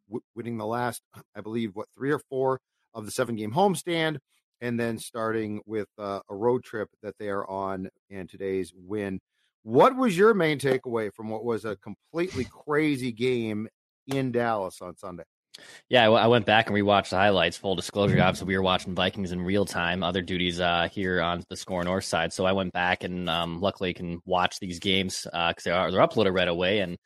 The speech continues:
Speaker 2: uh, you know, actually, I, I, I thought in the first period, I know they outchanced and it, they shouldn't have,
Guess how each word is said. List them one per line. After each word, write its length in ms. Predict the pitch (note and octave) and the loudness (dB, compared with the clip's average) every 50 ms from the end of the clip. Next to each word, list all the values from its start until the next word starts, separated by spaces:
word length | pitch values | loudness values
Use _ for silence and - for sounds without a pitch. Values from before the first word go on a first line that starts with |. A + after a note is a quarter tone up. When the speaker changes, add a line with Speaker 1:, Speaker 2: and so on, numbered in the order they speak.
| _ - - - _ _ - | _ -20 -20 -20 _ _ -2
Speaker 2:
uh, 220 | G#2+ A2 A2 A2 - | 2 4 4 4 4
you 80 | B2+ | 2
know, 100 | B2 C#3 | 4 4
actually, 320 | D3 B2+ B2 B2+ - - B2 | 6 6 4 4 4 4 4
I, 140 | G#2+ G#2+ - | 4 4 2
I, 140 | F#2+ G2+ G2 - _ _ _ _ - | -2 -8 -10 -10 _ _ _ _ -12
I 80 | G#2+ A2 | -12 -6
thought 240 | - C3+ B2+ B2 G2+ | 0 2 4 4 4
in 80 | A2+ | 2
the 60 | A2 | -2
first 300 | - - B2 A#2+ A#2 - | -2 0 0 0 0 -2
period, 200 | - B2+ C3 B2 | -2 2 2 4
I 20 | A2 | 4
know 140 | G#2 G#2+ G#2 | 4 2 2
they 320 | G#2+ G#2 G#2 G2+ G2+ - - G2 | 2 2 4 2 2 0 -2 -2
outchanced 720 | G#2+ A2 - - - - G#2+ G2+ G#2 A2 A#2 - - - | -4 -4 -4 -8 -8 -4 -2 0 0 -2 -4 -6 -10 -10
and 120 | G2 F#2+ | -8 -8
it, 160 | F#2+ F#2 - F2+ | -8 -8 -6 -4
they 160 | G2+ G#2 F#2 | -2 -4 -4
shouldn't 280 | - - B2 A2+ A2+ | -2 -4 -2 0 0
have, 100 | G#2+ F#2+ | -2 -2